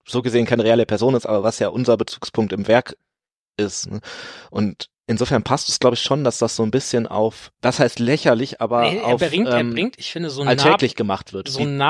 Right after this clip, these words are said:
Speaker 1: Pippin das
Speaker 2: nahbares
Speaker 1: wahrnimmt.
Speaker 2: Element rein.
Speaker 1: Ja, genau, ja.
Speaker 2: Ein, ein nahbares Element. Ähm, weil, was ich bei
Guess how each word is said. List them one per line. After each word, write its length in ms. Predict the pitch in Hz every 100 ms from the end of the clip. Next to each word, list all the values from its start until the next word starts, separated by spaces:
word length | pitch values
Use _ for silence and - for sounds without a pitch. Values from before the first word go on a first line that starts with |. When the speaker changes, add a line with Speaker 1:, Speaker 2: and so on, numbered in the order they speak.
| 185
Speaker 1:
Pippin 120 | 131
das 0 |
Speaker 2:
nahbares 360 | 170 208 170
Speaker 1:
wahrnimmt. 200 | 208 151
Speaker 2:
Element 340 | 139 151 175 -
rein. 220 | 117 117
Speaker 1:
Ja, 100 | 135
genau, 300 | 139 123 98 -
ja. 160 | 110 107
Speaker 2:
Ein, 160 | 135 139 -
ein 160 | 143
nahbares 580 | 135 170 165 156 143 -
Element. 480 | 147 147 143 139 120 - - -
Ähm, 380 | 143 147 147 - -
weil, 400 | 139 143 147 - -
was 560 | 147 143 139 - 143
ich 160 | -
bei 100 | -